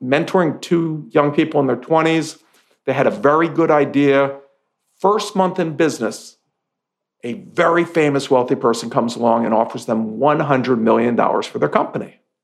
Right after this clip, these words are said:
And I'm like, "We're taking it, right?" And they're, "No, we're gonna be billionaires. Oh, this is just the first offer." Like, it's a hundred million dollars. There's nothing you can do with a billion that you couldn't do with a hundred million. Make a long story short, they turn it down. I leave the board.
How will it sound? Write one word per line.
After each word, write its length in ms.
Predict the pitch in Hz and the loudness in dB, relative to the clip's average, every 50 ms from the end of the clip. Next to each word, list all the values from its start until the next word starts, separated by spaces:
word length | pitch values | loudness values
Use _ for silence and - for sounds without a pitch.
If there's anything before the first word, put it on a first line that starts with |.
| _ _ _ _ _ _ _ _ _ _ _ _ _ _ _ _ - | _ _ _ _ _ _ _ _ _ _ _ _ _ _ _ _ -6
And 140 | 131 147 | -2 -2
I'm 80 | 147 151 | 0 2
like, 260 | 156 156 151 151 - - - _ _ _ _ _ _ _ _ _ _ _ _ _ _ _ _ _ _ _ _ _ - | 2 2 0 0 -4 -8 -18 _ _ _ _ _ _ _ _ _ _ _ _ _ _ _ _ _ _ _ _ _ -2
"We're 80 | 135 | 0
taking 340 | 135 - 254 - - 277 - | 2 2 2 0 0 -2 -4
it, 140 | 233 - - | -4 -4 -2
right?" 340 | - 139 - - - - - - | 0 0 0 0 -2 -8 -12 -10
And 100 | 123 139 | -6 -6
they're, 120 | 139 151 | -4 -2
"No, 340 | 180 - 247 247 - 202 190 | 0 2 2 2 2 2 2
we're 100 | 180 185 | 0 -2
gonna 140 | 190 214 196 | -4 -4 -4
be 100 | 196 180 | -6 -4
billionaires. 580 | - 214 208 202 202 190 190 185 185 175 - 202 | -2 0 0 0 0 0 0 0 0 0 0 0
Oh, 320 | 185 190 190 185 180 175 | 0 2 2 0 -2 -4
this 220 | 160 - 202 190 196 | -6 -6 -8 -8 -8
is 60 | 165 | -10
just 180 | - 170 - - | -10 -12 -12 -12
the 60 | 170 | -12
first 280 | - 190 185 175 - | -8 -6 -6 -2 0
offer." 420 | 190 180 185 180 180 170 160 - - _ _ _ _ _ _ | 2 2 0 0 -2 -4 -6 -6 -8 _ _ _ _ _ _
Like, 240 | - 180 175 - - | -2 -2 -2 -4 -6
it's 140 | - 190 - | -10 -4 0
a 80 | 202 180 | 0 0
hundred 500 | 170 - - 226 220 220 196 226 208 180 | 0 0 -2 -2 -2 -2 -2 -2 -2 -2
million 400 | 185 185 196 190 196 190 185 180 | 0 0 2 2 2 2 2 2
dollars. 440 | 190 185 185 170 143 120 - - - - _ _ _ _ - | 2 2 4 2 2 0 -2 -6 -12 -18 _ _ _ _ -2
There's 160 | 175 170 147 | -2 0 0
nothing 400 | 170 180 202 208 214 233 214 208 | 0 0 0 0 0 0 0 0
you 80 | 202 190 | 0 -2
can 160 | - 196 175 | -2 -2 0
do 100 | 185 185 | 2 2
with 180 | 180 180 180 - | 2 2 2 0
a 20 | 156 | 0
billion 640 | 123 117 - - _ - 180 185 180 170 165 160 156 | -2 -4 -12 -8 _ 0 2 2 2 2 2 0 0
that 140 | 156 147 147 | -2 -2 -4
you 60 | 143 | -4
couldn't 240 | - 175 170 165 147 | -2 -2 -2 0 0
do 100 | 165 160 | 0 0
with 120 | 156 - | 0 0
a 40 | 143 | -2
hundred 340 | 151 151 147 143 147 139 131 | 0 -2 -2 -2 -4 -4 -2
million. 380 | 156 165 156 135 107 - - - _ _ _ _ _ _ _ - 175 | 0 2 2 2 0 -2 -8 -14 _ _ _ _ _ _ _ -4 -2
Make 100 | 185 185 | 0 2
a 60 | 196 | 2
long 100 | 190 185 | 2 0
story 180 | 190 - 180 | 0 0 0
short, 360 | - - 185 165 - - - - | 2 2 2 2 0 -4 -8 -12
they 80 | 131 | -6
turn 240 | - - 156 165 175 | -2 -2 0 0 0
it 100 | 170 - | 0 2
down. 380 | 160 131 127 123 131 127 127 - | 2 4 4 2 0 -2 -4 -6
I 80 | - 113 | -6 -2
leave 260 | 117 131 143 143 143 | 0 0 0 0 0
the 60 | 151 | -2
board. 480 | 135 117 120 107 104 - - - - | -4 -2 -2 -2 -2 -2 -4 -6 -10